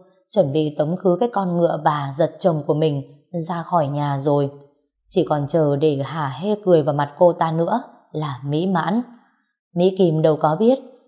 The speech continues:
bà Nguyễn nói câu lấp lửng là muốn dò xét biểu cảm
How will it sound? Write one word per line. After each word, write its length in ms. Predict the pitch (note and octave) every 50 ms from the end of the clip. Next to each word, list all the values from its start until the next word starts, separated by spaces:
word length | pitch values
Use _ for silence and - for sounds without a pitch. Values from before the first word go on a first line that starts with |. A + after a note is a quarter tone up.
| _ _
bà 140 | - F3 D#3
Nguyễn 240 | D3 D#3 E3+ G3 G#3
nói 160 | G3+ E3+ F3 -
câu 160 | - A3 G#3+
lấp 160 | A3+ B3 C#4 -
lửng 260 | F#3+ F3+ E3 C#3 C3+ C3 - - _ _ _
là 120 | E3+ D#3+
muốn 240 | C#3+ C#3+ D3+ E3 G3
dò 240 | G3+ G#3+ F#3+ D#3+ D3+
xét 260 | D3 - B3 B3+ -
biểu 160 | F#3+ F3 D3 -
cảm 160 | - D#3 C3+